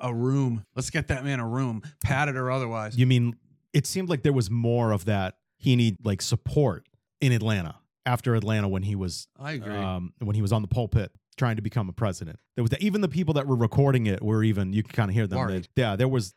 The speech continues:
Speaker 2: there was that initial, like, "Wow, this is entertaining," and then it's like, "This is sad."
Speaker 1: I shouldn't be watching this.
Speaker 2: And then I feel bad.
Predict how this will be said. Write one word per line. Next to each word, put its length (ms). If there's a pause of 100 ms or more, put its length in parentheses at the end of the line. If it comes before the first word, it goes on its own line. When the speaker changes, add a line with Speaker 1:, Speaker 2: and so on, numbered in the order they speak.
Speaker 2:
there 140
was 100
that 160
initial, 400
like, 160
"Wow, 320
this 180
is 120
entertaining," 580
and 100
then 140
it's 160
like, 220
"This 240
is 100
sad." 260
Speaker 1:
I 60
shouldn't 320
be 60
watching 400
this. 100
Speaker 2:
And 80
then 260
I 120
feel 160
bad. 220